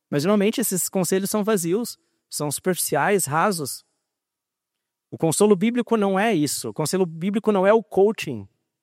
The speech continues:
Não é, "Vamos aqui vibrar e as coisas vão entrar num, num ritmo, numa energia perfeita e as coisas vão acontecer." Não é assim. Chorar com os que choram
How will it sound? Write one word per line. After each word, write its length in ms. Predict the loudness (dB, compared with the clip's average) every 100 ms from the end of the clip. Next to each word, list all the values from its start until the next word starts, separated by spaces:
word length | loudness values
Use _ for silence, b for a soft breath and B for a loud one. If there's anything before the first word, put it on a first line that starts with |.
| _ _ _ _ _ _ _ _ _ _ _ _ _ -10
Não 160 | -4 -2
é, 720 | -2 -2 -2 -4 -8 -14 -10 -2
"Vamos 300 | 0 0 -2
aqui 180 | -2
vibrar 420 | -2 0 2 2 2
e 60 |
as 100 | 0
coisas 300 | 0 0 0
vão 160 | -2 -4
entrar 320 | -2 -2 -2
num, 240 | 0 0
num 220 | 0 0 0
ritmo, 420 | -2 -4 -4 -2
numa 160 | 0
energia 300 | 0 0 0
perfeita 600 | -2 -4 -4 -4 -4 -10 -10 -8
e 80 |
as 100 | -6
coisas 160 | -4 -4
vão 120 | -4
acontecer." 580 | -6 -6 -6 -6 -8 -10 _ _ _ _ _ _ _ _
Não 140 | -2 2
é 60 |
assim. 420 | 2 2 0 -4 -6 _ _ _ _ _ _ _ _ -12
Chorar 200 | -4 -2
com 120 | -2
os 100 | -4
que 120 | -2 -4
choram 520 | 2 2 2 0